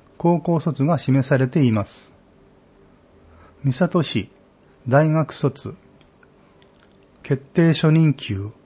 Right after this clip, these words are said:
十八万八千七百円。採用二年経過日、給料額、十九万九千九百円。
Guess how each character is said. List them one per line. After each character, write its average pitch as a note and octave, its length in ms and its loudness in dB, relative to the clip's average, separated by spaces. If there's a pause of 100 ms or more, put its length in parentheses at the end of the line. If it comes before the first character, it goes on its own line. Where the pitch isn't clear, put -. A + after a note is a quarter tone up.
(120)
十 D#3 180 0
八 E3 280 0
万 D#3 240 2
八 A2 140 -4
千 D3 360 0
七 A2+ 180 0
百 C3 300 -2
円。 G#2 160 -6 (1200)
採 D#3 380 0
用 D3+ 320 2
二 E3 120 4
年 C#3+ 260 2
経 C#3+ 200 2
過 C#3+ 180 2
日、 A2+ 200 -2 (160)
給 D#3 260 0
料 D3 240 4
額、 G#2 300 -6 (680)
十 D#3 260 2
九 E3 220 2
万 D3+ 360 0
九 D#3+ 220 0
千 C3+ 320 0
九 D3 240 0
百 C3 280 0
円。 G#2+ 140 -4